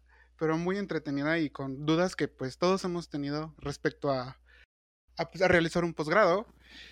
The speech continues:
¿Qué pasa antes, eh, durante y después, ¿no? de un posgrado? Y justamente, pues, lo que queremos es como para las personas que apenas están empezando en su camino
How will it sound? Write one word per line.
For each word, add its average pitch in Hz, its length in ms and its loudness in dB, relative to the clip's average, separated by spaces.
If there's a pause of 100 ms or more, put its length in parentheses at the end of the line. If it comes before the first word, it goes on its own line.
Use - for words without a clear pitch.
(320)
¿Qué 185 100 0
pasa 185 440 4
antes, 226 800 0
eh, 156 100 2
durante 180 480 2
y 170 300 2
después, 147 580 2
¿no? 180 160 2
de 220 80 0
un 151 100 0
posgrado? 131 460 -2 (460)
Y 180 520 2
justamente, 226 800 0 (340)
pues, 160 280 2
lo 160 80 0
que 151 120 -4
queremos 165 420 0
es 170 120 -6
como 160 440 -4
para 143 160 -2
las 139 180 -4
personas 160 420 -4
que 165 80 -6
apenas 160 340 -2
están 156 240 -6
empezando 156 500 -2
en 139 80 -4
su 135 120 -10
camino 139 580 -4